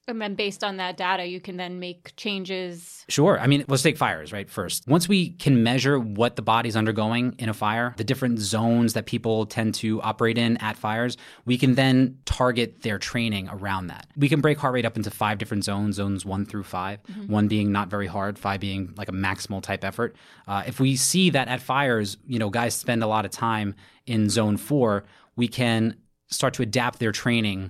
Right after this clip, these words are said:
Speaker 2: appropriately. We can use it in all the same ways that we can use it, uh, in sports.
Speaker 1: So a lot of biometrics and wearables are geared for endurance athletes,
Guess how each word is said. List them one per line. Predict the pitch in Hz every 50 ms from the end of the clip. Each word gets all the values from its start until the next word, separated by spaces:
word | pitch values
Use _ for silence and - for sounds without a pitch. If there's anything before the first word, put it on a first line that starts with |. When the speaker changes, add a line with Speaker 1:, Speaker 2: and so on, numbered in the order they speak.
| - _ _
Speaker 2:
appropriately. | - - 135 120 - - 87 - - 65 - _
We | - 120 120
can | 123 127 127
use | 135 139 127 131
it |
in | 123
all | 120 117
the | 113 110
same | - - 113 104
ways | 101 104 104 95 104
that | 104
we | 98
can | 92 - 104
use | 95 95 90
it, | 98 92 87 95
uh, | 95 92 90 87
in | - 95 90
sports. | - - 101 101 - - - - - _ _ - - - - - - - _
Speaker 1:
So | - - 269 240 240 233 226 226 - - _ -
a | 233
lot | 220 226 226 233 247 247
of | 254 233 226 208
biometrics | 190 - 214 208 208 208 208 208 202 202 - 220 208 196 - -
and | 202
wearables | 196 202 196 196 190 202 196 196 190 - - -
are | 208 208 208
geared | - - 233 247 277 277 240
for | - - - 202 202 196
endurance | - 190 190 190 190 185 180 175 -
athletes, | 190 180 180 175 - - 190 180 175 175 175 - - -